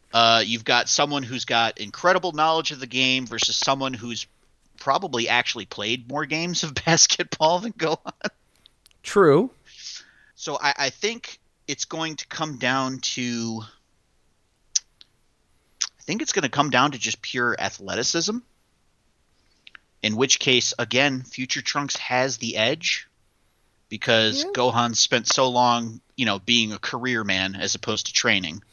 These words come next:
Speaker 2: Hmm.
Speaker 1: Um, so I think ultimately, I think, I think Future Trunks goes all the way.
Speaker 2: So you want Future Trunks?
Speaker 1: I
Speaker 2: And you
Speaker 1: want
Speaker 2: think
Speaker 1: Future Trunks, and I think he wins.
Speaker 2: Wow.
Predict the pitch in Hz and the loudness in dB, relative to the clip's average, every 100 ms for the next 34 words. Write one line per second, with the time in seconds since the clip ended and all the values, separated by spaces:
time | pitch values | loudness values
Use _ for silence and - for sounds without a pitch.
0 | - 233 302 143 - _ _ _ _ 101 | -10 -6 -2 -4 -6 _ _ _ _ 0
1 | 104 107 107 - - 113 139 123 110 147 | 2 2 0 -2 0 0 0 -2 -2 -2
2 | - 165 165 180 120 120 160 165 - - | 0 -2 0 -2 -4 -4 -8 -8 -16 -6
3 | 110 110 175 - 180 - 175 202 214 - | -4 -2 -6 -8 -6 -6 -2 -2 -2 -4
4 | 175 170 156 - - - - 113 139 151 | -2 -2 0 -4 -8 -16 -4 -2 0 2
5 | 208 202 - _ _ - - - 107 113 | 2 0 -10 _ _ -20 -14 -8 -4 -4
6 | 110 123 175 - 202 196 - - 202 196 | 0 4 4 2 -6 -6 -12 -4 0 0
7 | 196 - - - - _ _ - _ _ | -2 -8 -12 -12 -16 _ _ -20 _ _
8 | _ - 98 143 220 143 135 220 - 214 | _ -8 0 4 4 4 0 0 4 4
9 | 208 - 156 147 - 160 - 147 131 98 | 2 0 2 2 2 -4 -4 -8 -6 -6
10 | - - - - 104 101 107 104 | -8 -12 -12 -14 -6 -2 -2 -4